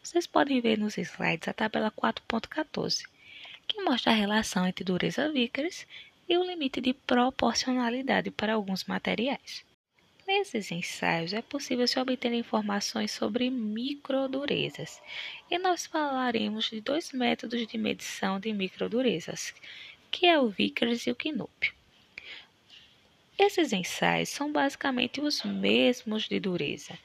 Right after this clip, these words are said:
entretanto as cargas são bem inferiores.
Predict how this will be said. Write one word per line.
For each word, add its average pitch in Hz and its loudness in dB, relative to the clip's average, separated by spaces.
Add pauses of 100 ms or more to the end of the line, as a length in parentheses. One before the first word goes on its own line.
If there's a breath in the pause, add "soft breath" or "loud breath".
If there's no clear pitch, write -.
(520 loud breath)
entretanto 180 0
as 269 -4
cargas 214 2
são 254 -2
bem 190 2
inferiores. 240 0